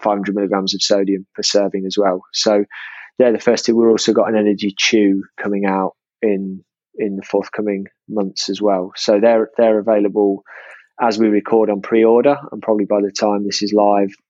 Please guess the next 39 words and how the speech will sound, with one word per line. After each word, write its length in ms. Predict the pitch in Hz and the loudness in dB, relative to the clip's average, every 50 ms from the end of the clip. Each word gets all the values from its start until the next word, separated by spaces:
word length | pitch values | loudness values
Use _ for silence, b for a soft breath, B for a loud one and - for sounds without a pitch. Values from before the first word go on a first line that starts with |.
| _ | _
on, 240 | - 110 107 104 104 - _ - - - - - | -4 -4 -2 -2 -4 -8 _ -14 -14 -14 -8 -2
for 160 | - 104 101 | 0 2 2
order 340 | - 113 110 107 107 104 107 | 4 2 2 2 2 2 0
on 80 | 104 | 0
the, 240 | 101 101 101 101 98 - _ _ _ | 0 0 0 0 -2 -4 _ _ _
on 100 | - 107 | -12 -10
precision 340 | 104 - - - 107 101 104 | -6 -4 -2 -2 -2 -2 -2
hydration 520 | 104 104 98 98 107 107 104 - - 107 104 | -2 -4 -2 0 0 0 0 0 -2 -2 0
dot 160 | 107 - - - | 0 0 -2 -2
com. 280 | - 117 117 117 120 - _ _ _ _ _ - | -4 -2 -2 -2 -4 -8 _ _ _ _ _ -4
And 80 | 120 110 | -2 -2
if 100 | 101 - | -2 0
pe-, 160 | - 135 127 - | 0 0 0 2
and 180 | 123 117 113 113 | 0 0 0 2
there's 180 | 113 104 113 | 2 2 2
a, 100 | 117 113 113 - | 0 0 0 -2
a 80 | 127 123 | -2 0
number 300 | 117 120 113 110 110 110 | 2 0 2 2 2 0
of 100 | 101 - | 0 2
blogs 380 | 120 113 107 101 92 - - | 2 2 2 0 0 -2 0
around 260 | 110 107 104 101 101 95 | 0 2 0 0 -2 -2
fueling 480 | - 110 110 107 104 104 104 104 104 | 0 2 2 4 4 2 2 0 -2
and, 140 | 101 98 101 - - _ _ _ | -6 -8 -10 -12 -16 _ _ _
you 80 | - 107 | -6 -4
know, 140 | 98 98 98 - | -2 -2 -2 -2
not 200 | 131 131 131 120 | -2 -2 -2 -2
necessarily 380 | 123 110 - - 120 107 104 104 | -2 -4 -2 0 0 2 0 0
just 220 | 101 104 - - | -2 -4 -4 -4
how 100 | 104 101 95 | -4 -4 -4
to 120 | - 104 | -2 -2
use 100 | 104 101 | 0 2
our 160 | 113 120 117 - | 2 2 0 0
products, 300 | - 127 127 110 - - | 0 0 0 0 0 -4
but 100 | 76 110 | -6 -4
how 120 | 107 107 | -4 -6
to 140 | - - 101 | -6 -8 -6
fuel 260 | - - 110 107 107 | -2 0 0 2 0
in 120 | 101 101 | 0 -2
general, 460 | 98 113 110 107 104 101 101 104 104 | 0 0 0 0 0 0 0 0 0